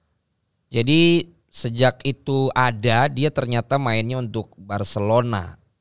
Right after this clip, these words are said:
ketika bermain. Dan saya nggak bisa bilang secara pasti berapa banyak saya sudah mainin pertandingan-pertandingan di PlayStation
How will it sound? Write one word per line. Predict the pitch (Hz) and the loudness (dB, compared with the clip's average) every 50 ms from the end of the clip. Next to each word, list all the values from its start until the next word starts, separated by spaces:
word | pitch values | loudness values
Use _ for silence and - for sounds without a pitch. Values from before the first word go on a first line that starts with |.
| _ _ _ _ _ _ _ _ _ _ _ _ _ _ _ _ _ _ _ _ _ _ _ _ _ _ _ _ _ _ - | _ _ _ _ _ _ _ _ _ _ _ _ _ _ _ _ _ _ _ _ _ _ _ _ _ _ _ _ _ _ -16
ketika | 110 107 - 101 - - 117 113 | -14 -12 -12 -6 -4 -2 -2 -2
bermain. | 110 104 98 101 101 110 113 110 98 90 90 90 95 - _ _ _ _ _ _ _ _ | -2 -2 -2 -2 0 0 0 0 -2 -4 -8 -10 -12 -16 _ _ _ _ _ _ _ _
Dan | - 117 127 131 131 127 123 135 131 - - - _ | -4 0 2 4 4 4 2 0 -4 -8 -12 -18 _
saya | - - - 135 139 160 175 180 | -20 -6 0 2 4 4 4 4
nggak | 175 160 143 135 110 | 2 2 2 2 2
bisa | 113 120 113 - - 131 | 0 -4 -4 0 0 0
bilang | 123 117 117 139 143 135 123 113 95 92 90 104 113 127 117 _ _ _ _ _ _ _ _ _ _ _ _ - - _ - | 2 2 0 0 0 0 0 0 0 -2 -4 -6 -10 -14 -16 _ _ _ _ _ _ _ _ _ _ _ _ -20 -18 _ -10
secara | - - 120 - 131 120 120 117 | -10 -10 -2 0 2 2 2 2
pasti | 110 - - 101 95 - - - - 123 127 127 123 - - - _ _ _ _ _ | 0 -2 -4 -4 -4 -4 -6 -8 -6 -4 -4 -4 -6 -10 -16 -20 _ _ _ _ _
berapa | - 117 120 120 127 120 | -2 -2 0 2 2 2
banyak | 117 127 135 143 139 123 - | 4 4 4 2 0 -2 -2
saya | - - 110 110 110 113 | -2 -2 0 0 0 0
sudah | - - 107 104 107 | -2 -4 -4 -4 -2
mainin | 101 104 101 101 101 104 110 110 113 113 - - _ | -2 -2 -2 -2 -2 -2 -4 -4 -4 -6 -8 -10 _
pertandingan-pertandingan | - 104 - 101 98 101 101 101 92 95 98 - 98 98 98 98 101 104 101 | -14 -8 -6 -6 -4 -4 -4 -4 -6 -6 -6 -6 -6 -4 -4 -4 -4 -4 -4
di | 101 | -6
PlayStation | - - 101 95 85 - - 104 101 98 90 - - 104 101 101 | -6 -6 -8 -8 -8 -8 -8 -6 -6 -6 -6 -6 -6 -6 -6 -6